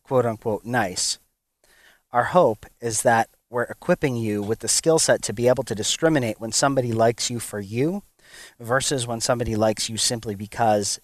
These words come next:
you have a resource that they want to have access to. So that's it for this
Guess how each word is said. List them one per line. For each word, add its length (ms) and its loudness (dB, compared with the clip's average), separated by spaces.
you 140 -8
have 180 2
a 60 -6
resource 580 -4
that 280 -4
they 140 -6
want 320 -10
to 100 -14
have 260 -10
access 520 -10
to. 140 -16
So 300 2
that's 400 4
it 300 2
for 160 2
this 440 2